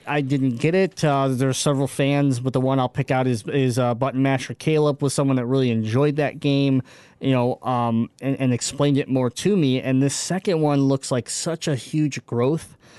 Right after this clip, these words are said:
such a huge step in the right direction that now I'm, I'm more on board. This, this looks really fun.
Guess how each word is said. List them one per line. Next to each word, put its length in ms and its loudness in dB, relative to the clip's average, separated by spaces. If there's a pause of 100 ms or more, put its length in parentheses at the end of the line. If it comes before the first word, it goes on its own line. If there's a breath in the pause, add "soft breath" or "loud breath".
such 320 -2
a 80 2
huge 680 0 (460 soft breath)
step 520 -4
in 120 2
the 60 2
right 200 2
direction 480 0
that 160 0
now 340 2
I'm, 460 0
I'm 340 2
more 220 2
on 160 2
board. 340 0
This, 200 -2
this 260 -4
looks 420 -2
really 380 0
fun. 500 0